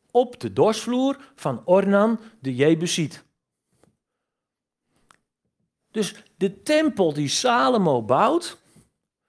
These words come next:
die staat op die dorsvloer van Ornan,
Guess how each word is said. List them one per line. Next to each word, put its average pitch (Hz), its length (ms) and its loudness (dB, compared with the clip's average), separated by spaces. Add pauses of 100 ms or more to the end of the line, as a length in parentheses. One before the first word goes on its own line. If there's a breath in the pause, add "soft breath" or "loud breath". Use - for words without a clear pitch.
(240)
die 139 320 -4
staat 262 600 -2 (200)
op 254 240 2
die 165 180 0
dorsvloer 240 800 0 (540)
van 185 280 -2
Ornan, 160 520 -2